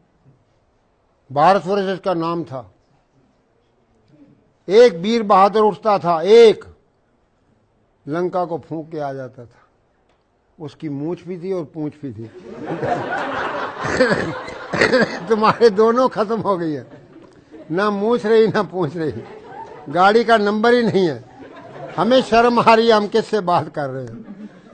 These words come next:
और हर वक्त हर चौराहे पे आपका चलान हो रहा है। बिजली बंद होती है तो डैडी की भी मूछ नहीं है, मम्मी की भी मूछ नहीं है। कर दिया सत्यानाश आपने अपने बच्चों का।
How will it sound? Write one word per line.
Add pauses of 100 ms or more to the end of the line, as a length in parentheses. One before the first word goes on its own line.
(380)
और
हर
वक्त
हर
चौराहे
पे
आपका
चलान
हो
रहा
है। (2250)
बिजली
बंद
होती
है
तो
डैडी
की
भी
मूछ
नहीं
है,
मम्मी
की
भी
मूछ
नहीं
है। (500)
कर
दिया
सत्यानाश
आपने
अपने
बच्चों
का।